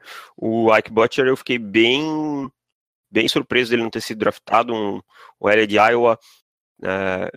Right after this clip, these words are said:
um, um cara bem técnico, achei até com uma técnica bem razoável, eu imaginava que pelo quinto round talvez algum time tivesse de olho nele. Eu notei os times meio negligenciando um pouco os O Ls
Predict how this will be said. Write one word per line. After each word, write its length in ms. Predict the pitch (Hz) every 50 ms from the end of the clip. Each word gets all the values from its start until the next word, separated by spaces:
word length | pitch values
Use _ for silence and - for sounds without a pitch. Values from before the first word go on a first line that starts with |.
| -
um, 600 | - - - - - - - _ _ _ _ 104
um 40 | 101
cara 200 | - 117 110 107
bem 180 | 101 104 110 107
técnico, 400 | - 117 113 131 - - 113 98
achei 160 | 95 - 113
até 140 | 104 - -
com 100 | - 104
uma 80 | 101
técnica 400 | 101 - 110 107 - 110 - 113
bem 140 | 101 107 107
razoável, 480 | 104 98 101 104 95 101 117 120 123 113
eu 80 | 110
imaginava 580 | 107 104 110 110 113 110 110 104 110 113 107 113
que 180 | - - 117 113
pelo 200 | - 113 113 -
quinto 360 | _ - 123 120 117 - 113
round 360 | 95 95 104 113 113 117 -
talvez 260 | - 120 110 113 113
algum 180 | 120 113 113 117
time 220 | 113 - 117 117
tivesse 520 | - - 117 110 113 113 - - - 120 - _ _ - - _ _ _
de 140 | 101 101 110
olho 160 | 117 120 123
nele. 300 | 120 110 120 110 90 - _ _ _ _ _
Eu 60 | - 123
notei 140 | 139 - 180
os 80 | 170
times 240 | - - 165 175 170
meio 180 | 160 165 170 175
negligenciando 800 | 165 175 165 - - 165 156 175 165 - - - 151 156 160
um 60 | 165 151
pouco 440 | - 151 156 151 - - 160 160
os 100 | 156 147
O 120 | 160 151 151
Ls 500 | 147 151 143 143 147 143 - - -